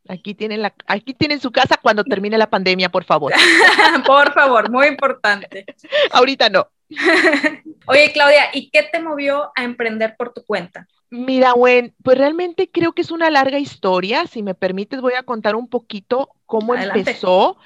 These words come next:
Speaker 1: Yo lo me-, yo lo considero que el emprendimiento para mí, este, fue un, una bendición colateral, porque
Speaker 2: <laughs>
Speaker 1: jamás, jamás pensé estar emprendiendo, ¿verdad? Yo venía mucho la idea, termino mi carrera,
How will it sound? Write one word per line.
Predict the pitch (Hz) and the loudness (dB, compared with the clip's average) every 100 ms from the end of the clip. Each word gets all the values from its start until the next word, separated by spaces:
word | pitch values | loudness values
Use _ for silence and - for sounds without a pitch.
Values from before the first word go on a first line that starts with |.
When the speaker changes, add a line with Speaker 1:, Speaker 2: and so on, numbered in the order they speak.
| - - - | -20 -20 -10
Speaker 1:
Yo | 190 247 | 0 2
lo | 269 311 339 | 6 4 4
me-, | 320 - | 0 -6
yo | 196 254 269 | -2 2 2
lo | 330 | 2
considero | 339 320 269 233 277 | -4 -6 -2 0 0
que | 285 | -2
el | 247 | -6
emprendimiento | 220 220 208 208 202 220 233 240 233 285 285 _ | -6 -6 -6 -8 -10 -6 -4 -6 -4 0 0 _
para | 208 180 170 | 0 0 0
mí, | 175 190 254 320 427 _ _ | -4 -8 -8 -10 -12 _ _
este, | 208 208 202 196 - - 202 | -2 0 2 0 -4 -6 -6
fue | - 226 220 226 | -4 0 4 4
un, | 240 262 269 262 262 247 175 170 - | 0 -6 -10 -12 -12 -10 -12 -12 -8
una | 262 277 | 0 2
bendición | 262 233 226 226 | 2 0 -4 -4
colateral, | 226 247 220 190 170 170 285 _ _ _ 277 - 277 | 0 0 0 0 2 2 -2 _ _ _ -2 -2 0
porque | 427 285 247 | -2 2 0
Speaker 2:
<laughs> | |
Speaker 1:
jamás, | - 247 247 254 254 247 254 285 - | 2 2 2 2 2 4 4 0 -2
jamás | - 339 254 226 240 269 - | -2 2 2 4 4 4 0
pensé | 285 254 240 | -4 0 0
estar | 247 240 | 0 -2
emprendiendo, | 226 233 233 220 202 196 196 214 294 | -2 -2 -4 -2 -4 -2 -2 0 0
¿verdad? | 247 190 180 185 220 269 | 2 0 -2 0 -2 -2
Yo | 196 | -2
venía | 190 196 190 190 | -2 -2 -4 -4
mucho | 185 - | -6 -4
la | 202 175 | -2 -2
idea, | 175 196 226 | 0 -2 -2
termino | 190 165 170 | -6 -8 -8
mi | 170 | -10
carrera, | - 151 160 190 226 226 226 220 208 214 214 | -8 -8 -2 0 2 2 0 0 2 2 0